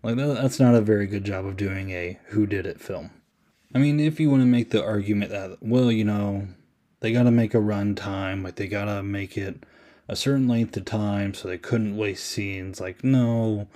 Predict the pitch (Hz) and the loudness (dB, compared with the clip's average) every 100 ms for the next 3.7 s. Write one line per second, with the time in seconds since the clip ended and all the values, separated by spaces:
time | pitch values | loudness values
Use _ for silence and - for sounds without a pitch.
0 | - _ _ _ - 110 113 117 143 143 | -20 _ _ _ -4 0 0 0 0 2
1 | 139 123 107 - 113 101 98 - 95 92 | 4 4 2 2 2 2 -2 -2 -4 -4
2 | 95 90 - 98 110 165 190 185 165 131 | -4 -6 -8 -8 -2 -2 0 0 0 2
3 | 117 113 113 104 98 92 - | 2 2 0 0 -4 -8 -16